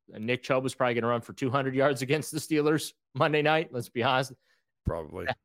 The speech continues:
Speaker 1: I preface that with assuming he was given the opportunity to do it, <laughs> right?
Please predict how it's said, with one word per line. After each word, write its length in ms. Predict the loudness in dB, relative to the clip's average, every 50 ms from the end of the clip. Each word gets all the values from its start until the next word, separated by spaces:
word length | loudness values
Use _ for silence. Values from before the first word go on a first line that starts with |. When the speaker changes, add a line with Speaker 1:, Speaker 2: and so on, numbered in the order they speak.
| _ _ -4
Speaker 1:
I 60 | -4
preface 360 | -2 2 2 2 2 0 -2 -2
that 160 | 0 0 0
with 140 | 0 -2 -4 _ _ _ _ _ _ _ _ _ _ _ _ _ _ _ _ _ _ _ _ _ _ _ -4
assuming 480 | -2 0 2 2 4 4 4 4 4 4
he 120 | 4 4
was 180 | 2 2 0 0
given 260 | 0 0 2 2 2
the 120 | 2 4
opportunity 680 | 4 4 2 0 -2 -2 0 0 0 0 0 0 -2 -2
to 80 | -4
do 300 | -4 -2 0 0 0 0
it, 120 | -2 -6 -8 -8 -8 -2 0
<laughs> 960 | 0 2 2 2 2 2 2 2 4 2 0 2 0 -2 -2 0 -2 -4 -4 -4 _ -12 -12 _ _
right? 360 | 0 4 4 4 4 2 0